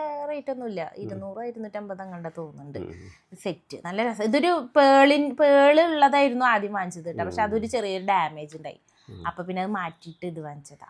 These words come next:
Speaker 2: ഉം, നിനക്ക്
Speaker 1: പട്ടുപാവാടയ്ക്കൊക്കെ
Speaker 2: ഇരുന്നൂറ്, ഇരുന്നൂറ്റമ്പത് ഒന്നും വലിയ റേറ്റ് അല്ല അല്ലേ?
Speaker 1: <laughs> അങ്ങനെയല്ല,
Speaker 2: ഉം.
Speaker 1: ചിലതൊക്കെ എന്താ റേറ്റ് അറിയോ, കൊ-, നല്ല റേറ്റ് ഉള്ള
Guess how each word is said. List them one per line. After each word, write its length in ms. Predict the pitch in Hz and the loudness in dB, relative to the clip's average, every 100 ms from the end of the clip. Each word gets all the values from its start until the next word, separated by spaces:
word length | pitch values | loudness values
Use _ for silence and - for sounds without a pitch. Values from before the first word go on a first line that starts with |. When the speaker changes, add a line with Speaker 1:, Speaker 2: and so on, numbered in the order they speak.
| 131 | -6
Speaker 2:
ഉം, 140 | 131 | -2
നിനക്ക് 220 | 107 92 | -2 0
Speaker 1:
പട്ടുപാവാടയ്ക്കൊക്കെ 640 | 214 147 - 208 208 151 - | 0 4 4 6 4 4 4
Speaker 2:
ഇരുന്നൂറ്, 0 | |
ഇരുന്നൂറ്റമ്പത് 280 | - 160 | 4 2
ഒന്നും 260 | 160 165 175 | 2 0 0
വലിയ 200 | 139 120 | 2 4
റേറ്റ് 200 | 156 139 | 2 2
അല്ല 160 | 160 143 | 2 2
അല്ലേ? 320 | 147 95 82 233 | 2 0 -4 -6
Speaker 1:
<laughs> 500 | 240 240 - 254 208 | -2 -2 -2 2 2
അങ്ങനെയല്ല, 500 | 156 156 180 262 247 | 0 -8 -4 0 0
Speaker 2:
ഉം. 240 | 294 - _ _ | -2 -8 _ _
Speaker 1:
ചിലതൊക്കെ 540 | - 175 147 135 180 302 | -2 0 -2 -6 -2 0
എന്താ 300 | 240 185 190 | 0 2 6
റേറ്റ് 300 | 269 240 269 | 6 4 0
അറിയോ, 200 | 285 285 | 0 -4
കൊ-, 200 | 226 - | -4 -4
നല്ല 500 | 175 123 165 185 220 | -6 -4 -4 0 2
റേറ്റ് 360 | 294 294 226 277 | 2 0 -2 -6
ഉള്ള 340 | 277 294 320 | -2 -2 -2